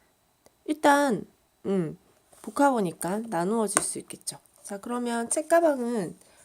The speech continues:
나누었을 때 책이랑 가방, 멋쟁이는 멋이랑 쟁이, 새까맣다는 새랑 까맣다, 달리다, 기,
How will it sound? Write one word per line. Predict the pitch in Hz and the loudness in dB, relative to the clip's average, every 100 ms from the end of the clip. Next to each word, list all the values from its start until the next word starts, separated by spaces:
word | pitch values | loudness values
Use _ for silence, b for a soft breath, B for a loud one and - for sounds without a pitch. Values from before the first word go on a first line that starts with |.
| _ | _
나누었을 | 196 208 254 262 - | 0 2 0 -2 -2
때 | - 220 | -4 -2
책이랑 | - 320 320 285 247 | -2 0 2 0 0
가방, | 180 165 156 180 226 | -4 -2 -2 -2 -2
멋쟁이는 | 180 - 220 202 190 160 | -6 -2 0 0 0 -2
멋이랑 | 147 180 190 185 | -4 -4 -4 -4
쟁이, | 180 170 180 226 | -4 -4 -2 -4
새까맣다는 | 254 - 247 - - 208 240 254 | -4 -4 -2 -4 -4 -4 -2 -2
새랑 | 269 247 233 | -2 -4 -6
까맣다, | 208 196 190 240 247 - | -6 -6 -4 -2 -2 -4
달리다, | 190 180 175 196 202 | -6 -4 -2 -2 -2
기, | 196 - 220 262 | -6 -8 -6 -8